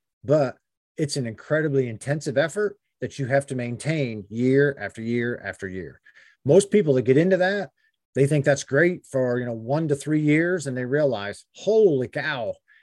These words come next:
you know, I just can't." Um, and the, the results are mixed from a research end on, does it do anything from a fawn standpoint? Some will say, some show, "Yeah, we actually saw an increased fawn survival."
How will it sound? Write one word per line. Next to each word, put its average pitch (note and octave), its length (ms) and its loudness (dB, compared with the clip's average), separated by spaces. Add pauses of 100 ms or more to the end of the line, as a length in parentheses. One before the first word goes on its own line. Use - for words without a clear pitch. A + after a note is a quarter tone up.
(120)
you A#2 60 -8
know, G#2+ 80 -4
I A#2+ 80 -2
just C3+ 220 -2
can't." D#3+ 380 -4 (540)
Um, G#2 300 -10 (280)
and E3 180 0
the, D#3+ 80 2
the D3+ 220 -4
results F3+ 480 2
are E3+ 60 -2
mixed G3+ 380 -2
from D#3 100 -8
a C#3 40 -4
research G3+ 440 -4
end C3+ 200 -2
on, C#3 260 -4 (100)
does D3 200 0
it C#3 160 -4
do G#3 200 4
anything D#3 400 -2
from D#3+ 180 -8
a D#3 40 -4
fawn B3 340 -4
standpoint? F#2+ 540 -10 (560)
Some C3 240 -4
will C#3+ 80 0
say, B2 400 -2
some D#3 260 -2
show, D3+ 300 -2
"Yeah, G3+ 300 0
we E3 180 0
actually D3+ 300 -8
saw D3+ 280 -4
an C#3 100 -10
increased D3 600 -4
fawn B2+ 260 -4
survival." D#3+ 600 -4